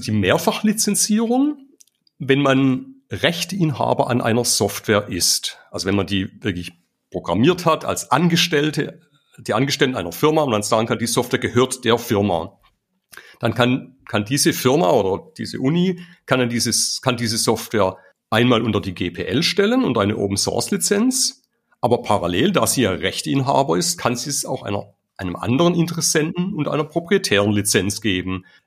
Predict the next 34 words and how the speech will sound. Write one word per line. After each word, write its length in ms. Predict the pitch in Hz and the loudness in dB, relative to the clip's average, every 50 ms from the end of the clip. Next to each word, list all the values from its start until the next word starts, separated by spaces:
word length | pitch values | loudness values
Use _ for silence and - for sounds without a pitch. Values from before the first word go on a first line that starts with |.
| _ - | _ 0
der 100 | 117 113 | 2 2
dann 160 | 120 107 104 | 2 2 2
das 280 | 117 110 - - - | 2 0 0 0 0
Recht 260 | 113 131 131 - - - | 0 -2 -2 -2 -4 -6
bekommt, 640 | 156 - - 160 151 160 170 170 175 - - - _ _ _ | -6 0 0 0 0 2 0 0 -2 -4 -10 -14 _ _ _
sozusagen 540 | _ - - 117 - - 135 120 110 101 104 | _ -6 -4 -2 -2 0 0 0 0 -2 0
G 160 | - 127 117 | 2 2 2
P 160 | 120 113 127 | 2 0 -2
L-frei 720 | 113 104 107 113 110 107 - - 104 90 82 85 131 175 185 | 0 2 2 2 2 0 -2 -4 -2 0 2 2 2 2 2
das 180 | 175 156 - | 0 0 0
in 60 | 147 127 | -2 -2
sein 340 | - - 113 104 101 107 | -2 -2 -2 -4 -6 -6
Produkt 360 | - 110 104 - 190 175 175 175 | -8 -4 -2 -2 -2 -2 -2 -2
einzubauen, 580 | 156 156 165 - 165 151 - 143 135 139 139 | -2 0 0 -2 -4 -2 0 2 2 2 2
das 120 | 131 120 - | 0 0 -2
er 80 | 127 | -2
wieder 180 | 120 127 120 104 | 0 0 2 2
weiter 220 | 90 90 101 104 | 4 2 2 2
lizenziert, 640 | 104 104 101 - - 101 98 - - 101 90 90 90 - | 0 0 -2 -2 -4 -4 -2 -2 -2 -2 -4 -6 -6 -4
ohne 280 | - 113 113 123 135 | 0 2 4 4 4
dann 300 | 127 127 123 120 120 113 | 4 4 2 2 2 0
den 460 | 117 127 113 110 113 107 107 107 104 107 | 0 0 0 2 0 0 -2 -4 -8 -4
Quellcode 400 | - 104 101 98 - 110 101 - | -2 -2 -2 0 0 -2 -2 -2
offenlegen 520 | 107 101 - 110 98 92 95 92 90 90 | -8 -6 -2 -2 -2 -2 -2 -4 -4 -6
zu 120 | - - | -4 -2
müssen 440 | 107 90 95 95 - 92 85 87 - _ _ _ _ _ - | -2 -2 -2 -4 -4 -6 -8 -10 -12 _ _ _ _ _ -8
oder 140 | - 107 107 | -6 -2 -2
mit 140 | 107 104 - | 0 0 2
seinem 300 | - 104 90 120 120 117 | 2 2 2 2 0 2
eigenen 400 | - 98 117 120 139 135 123 - | 2 2 2 4 4 2 2 2
proprietären 560 | - 120 113 - 117 107 113 117 104 110 101 | -2 -4 -2 -2 -4 -2 0 0 0 0 0
Code 220 | - 113 110 110 | 0 0 0 2
vermischen 380 | - 113 101 95 92 - 90 80 | 2 0 2 2 0 -2 -4 -6
kann. 280 | - - 85 80 85 | -8 -10 -12 -12 -16